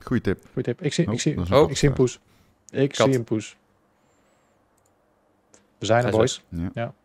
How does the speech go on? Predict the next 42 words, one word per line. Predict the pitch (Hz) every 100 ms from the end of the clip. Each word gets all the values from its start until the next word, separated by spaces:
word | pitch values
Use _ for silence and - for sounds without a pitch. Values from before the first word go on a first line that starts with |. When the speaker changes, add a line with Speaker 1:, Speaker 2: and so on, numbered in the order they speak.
| -
Speaker 2:
Ik | 104
wil | 143 147
jullie, | 147 147 147
eh, |
veel | 139 160 151
plezier | - 147
wensen | 135 127 -
met, | 127
eh, | 117
Final | - 117 110
Fantasy | 127 117 -
zestien | - 156 -
deze | 165 151 165
week. | 208 - _ - - - _ _
Ik | 107
Speaker 3:
Thanks. | 98 143 - -
Speaker 2:
denk, | 107
ik |
denk, | 123 117
eh, | 120 117 113
volgende | - 147 120 120 123
week | 117
komt, | - 113 113
eh, | 107
Florian | - 127 127 120 110 113 -
uitgebreid | 127 139 127 113 113 101
terug | - 127 -
over | 117 104
zijn | 101 110
avonturen | 113 110 - 139 151
in |
die | 147
game. | 143 170 - -
Die | 117
heeft | 104
hem, | 113 107
eh, | 101
gereviewd | - 107 95 95 -
Speaker 3:
Ja. |
Speaker 2:
voor | -
Pu. | - 196 - - - - _ _ -
Eh, | 107 101